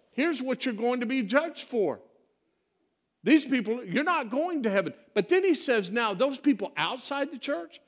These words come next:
those people outside, outside the church." He's very clear. He said, "For those that are out," I'm not talking about people that aren't Christians.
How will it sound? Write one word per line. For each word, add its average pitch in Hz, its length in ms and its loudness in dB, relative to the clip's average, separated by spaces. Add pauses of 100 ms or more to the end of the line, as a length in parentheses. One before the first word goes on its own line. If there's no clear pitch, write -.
(240)
those 214 180 4
people 196 260 -4
outside, 285 640 -4 (600)
outside 196 480 0
the 110 40 -12
church." - 460 -12 (580)
He's 151 200 -2
very 196 220 4
clear. 269 360 2 (240)
He 185 80 0
said, 190 260 2
"For 180 120 -2
those 226 280 0
that 220 120 2
are 202 40 2
out," 233 160 0
I'm 196 140 2
not 302 220 -2
talking 294 380 -2
about 202 320 -2
people 196 420 -2 (240)
that 190 160 4
aren't 190 240 -2
Christians. 120 540 -2